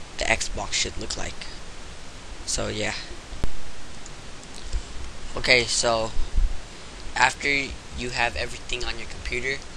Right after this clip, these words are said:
all the files that you want to go to your Xbox, um, when you're on your Xbox, go to your dashboard, which I'm on right here.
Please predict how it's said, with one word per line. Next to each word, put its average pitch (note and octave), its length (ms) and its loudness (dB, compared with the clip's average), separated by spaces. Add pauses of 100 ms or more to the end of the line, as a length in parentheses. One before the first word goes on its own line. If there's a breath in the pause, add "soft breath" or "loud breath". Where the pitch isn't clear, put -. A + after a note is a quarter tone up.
(380)
all A2 120 4
the A2 80 -6
files A#2 380 4
that A2+ 180 2
you A2+ 80 -4
want A2 240 0
to - 80 2
go A2 120 0
to - 160 -4
your G2+ 120 -2
Xbox, - 520 0 (920)
um, A2+ 160 -6
when A#2+ 100 -6
you're A#2 100 -4
on A2+ 140 -2
your A2+ 120 -2
Xbox, B2 520 2
go A#2 100 2
to - 160 0
your A2+ 140 0
dashboard, A#2 540 0 (1120)
which F2+ 140 -6
I'm G2 160 -2
on G#2 160 -4
right G#2+ 160 -6
here. A2+ 180 -6